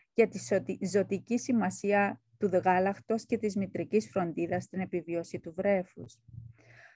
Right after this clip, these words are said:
Αυτός ο βίαιος απογαλακτισμός γεμίζει την Περπέτουα με απόγνωση. Αγωνία τόσο για τη ζωή του παιδιού της, όσο και για τη δική της σωματική υγεία, τη δυσφορία και τους κινδύνους φλεγμονής από το γάλα που υπερχειλίζει στους μαστούς της.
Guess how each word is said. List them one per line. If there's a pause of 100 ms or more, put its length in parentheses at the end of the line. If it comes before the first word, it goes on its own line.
Αυτός
ο
βίαιος
απογαλακτισμός
γεμίζει
την
Περπέτουα
με
απόγνωση. (760)
Αγωνία (300)
τόσο
για
τη
ζωή
του
παιδιού
της,
όσο
και
για
τη
δική
της
σωματική
υγεία,
τη
δυσφορία (260)
και
τους
κινδύνους
φλεγμονής
από
το
γάλα
που
υπερχειλίζει
στους
μαστούς
της.